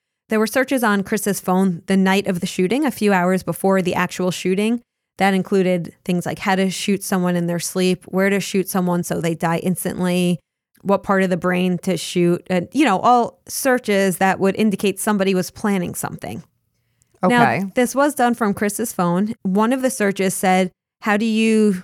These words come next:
Speaker 1: know she, uh, or her, that you saw the pronouns of she and her?" So they talked about this in trial a little bit, how it could have been an autocorrect. So,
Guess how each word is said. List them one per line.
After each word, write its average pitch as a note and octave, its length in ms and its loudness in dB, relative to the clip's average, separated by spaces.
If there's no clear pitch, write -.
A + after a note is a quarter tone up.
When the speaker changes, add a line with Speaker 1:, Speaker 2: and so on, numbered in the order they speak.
Speaker 1:
know G#3+ 340 4
she, G3 640 0
uh, F3+ 160 0
or F#3 200 0
her, E3+ 500 0
that E3+ 140 -4
you G3 160 2
saw F#3+ 160 0
the F#3 80 0
pronouns F#3 420 0
of E3 100 -2
she F3+ 280 0
and D#3+ 140 -4
her?" E3 280 -6
So A#3 180 0
they A#3 140 0
talked C#4+ 220 0
about A#3 200 0
this G3 180 -4
in G3 80 0
trial F#3+ 340 2
a F3+ 80 0
little F3+ 220 2
bit, F3+ 180 -2
how F3+ 160 0
it F3 100 -4
could G#3+ 120 0
have G3 60 0
been F#3+ 140 2
an F3+ 100 0
autocorrect. F#3 840 0
So, E3+ 380 0